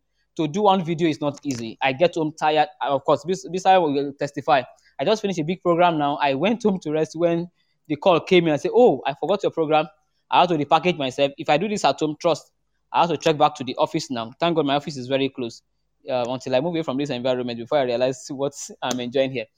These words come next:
So, teacher, let me give you a, something that can really work for you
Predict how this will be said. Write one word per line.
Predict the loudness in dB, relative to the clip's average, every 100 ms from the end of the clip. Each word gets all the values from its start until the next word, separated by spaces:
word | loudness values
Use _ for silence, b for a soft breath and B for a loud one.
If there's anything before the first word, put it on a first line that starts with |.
| b b
So, | 2 2 2 -4
teacher, | -4 4 4 4 -16 _ _
let | 4
me | 4
give | 4 4
you | 4 4
a, | 0
something | 2 2 4
that | 4
can | 2 2
really | 2 2
work | 4 2 2
for | -2 -2
you | -2 -8